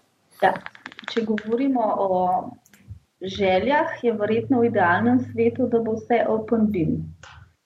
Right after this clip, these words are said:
V realnem bo pa verjetno neka variacija tega, kakor že je zdaj.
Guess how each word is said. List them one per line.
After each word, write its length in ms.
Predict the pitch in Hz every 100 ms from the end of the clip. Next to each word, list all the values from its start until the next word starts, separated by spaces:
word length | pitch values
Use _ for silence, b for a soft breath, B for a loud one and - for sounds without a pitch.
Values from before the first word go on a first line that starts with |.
| _
V 220 | 190 185 185
realnem 680 | 185 180 185 226 262 269 269 269 - - _ _ _ _ _ -
bo 140 | 226
pa 460 | 220 226 220 214 - - _ _ _ _ -
verjetno 480 | 196 196 202 226
neka 320 | 202 190 - 202
variacija 720 | 202 190 180 175 180 - 185
tega, 320 | 185 175 175
kakor 400 | 175 175 180 175
že 100 | 175
je 200 | 170 165
zdaj. 320 | 160 165 151